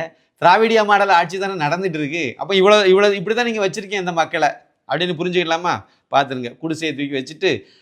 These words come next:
அஹ், அம்பேத்கர் நகர்னாலே யாரும் முன்னேற மாட்டாங்க, முன்னேறக்கூடாதுன்னு இந்த திராவிடியா மாடல் அரசாங்கம் நினைக்குது, தி மு க காரங்க நினைக்கிறாங்கன்னு நீங்க எடுத்துடுங்க. அஹ், சரி, இப்போ ஃபோட்டோல வாங்க. ஃபோட்டோல உதயநிதி ஸ்டாலின், முத அவரை எடுத்துடுங்க. அவர் வந்து வழக்கம் போல எந்த இதுலையுமே எவனையும் மதிக்கிறதும் கிடையாது, எதுவும் கிடையாது. அந்த டி ஷர்ட்டை கழட்டி தூர போட்டதும் கிடையாது. அந்த பதவிக்குன்னு ஒரு மரியாதை கொடுக்குற மாதிரி கிடையாது.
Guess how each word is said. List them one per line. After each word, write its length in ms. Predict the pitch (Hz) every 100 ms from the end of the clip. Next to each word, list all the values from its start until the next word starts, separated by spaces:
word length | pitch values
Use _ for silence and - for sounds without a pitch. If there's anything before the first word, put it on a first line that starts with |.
| _ -
அஹ், 120 | 147
அம்பேத்கர் 440 | 147 175 147 170
நகர்னாலே 480 | 165 170 170 185 196
யாரும் 300 | 170 160 180
முன்னேற 300 | 160 175 170
மாட்டாங்க, 300 | 170 160 180
முன்னேறக்கூடாதுன்னு 920 | 175 175 180 180 214 233 220 226 240
இந்த 340 | 240 208 190 190
திராவிடியா 480 | 185 175 185 175 170
மாடல் 280 | 165 160
அரசாங்கம் 500 | 156 143 143 143 147
நினைக்குது, 380 | 139 139 135 143
தி 140 | 143 175
மு 80 |
க 120 | 160 147
காரங்க 260 | 135 143
நினைக்கிறாங்கன்னு 560 | 135 127 120 120 123 123
நீங்க 180 | 120 113
எடுத்துடுங்க. 380 | 110 107 107 170 - - - -
அஹ், 200 | 175 185
சரி, 220 | 214 208
இப்போ 160 | 196 202
ஃபோட்டோல 440 | 196 226 208 185
வாங்க. 220 | 160 151 151 -
ஃபோட்டோல 400 | 180 202 196 208
உதயநிதி 400 | 190 208 202 196
ஸ்டாலின், 420 | 185 170 170 165
முத 120 | 170
அவரை 260 | 175 180 190
எடுத்துடுங்க. 400 | 175 170 160 156 160 - _
அவர் 200 | - 196
வந்து 180 | 202 214
வழக்கம் 320 | 190 196 208
போல 200 | 208 214
எந்த 240 | 190 190 208
இதுலையுமே 340 | 202 202 202
எவனையும் 340 | 196 190 202 180
மதிக்கிறதும் 400 | 175 180 185 190
கிடையாது, 280 | 175 180
எதுவும் 180 | 185 180
கிடையாது. 300 | 175 165 165
அந்த 160 | 185 175
டி 160 | - 220
ஷர்ட்டை 280 | 202 185
கழட்டி 260 | 175 175 170
தூர 200 | 160 175
போட்டதும் 380 | 151 165 170 175
கிடையாது. 280 | 160 165 180
அந்த 380 | 175 175 180 180
பதவிக்குன்னு 580 | 180 214 233 175 233 240
ஒரு 160 | 202
மரியாதை 480 | 175 180 220 226 208
கொடுக்குற 340 | 180 180 175
மாதிரி 240 | 156 156 175
கிடையாது. 400 | 151 151 139